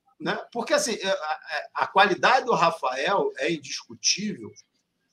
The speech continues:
como lateral, beleza, mas a qualidade do elenco do Botafogo, ela,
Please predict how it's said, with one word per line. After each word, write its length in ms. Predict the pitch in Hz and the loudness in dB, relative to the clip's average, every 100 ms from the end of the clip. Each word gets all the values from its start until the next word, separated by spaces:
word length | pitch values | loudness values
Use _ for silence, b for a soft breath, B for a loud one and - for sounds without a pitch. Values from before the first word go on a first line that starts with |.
| _ | _
como 180 | 131 | -8
lateral, 520 | 139 143 139 123 151 190 | -4 -4 -4 0 0 2
beleza, 420 | 214 170 165 123 | 0 0 0 -2
mas 180 | 151 165 | -2 0
a 60 | |
qualidade 480 | 165 175 170 180 233 | 0 0 2 4 4
do 80 | 240 | 2
elenco 260 | 165 185 - | 2 0 -2
do 60 | |
Botafogo, 640 | 208 - 139 - 170 190 | -6 -4 -6 -6 -8 -4
ela, 200 | 202 196 | -2 -2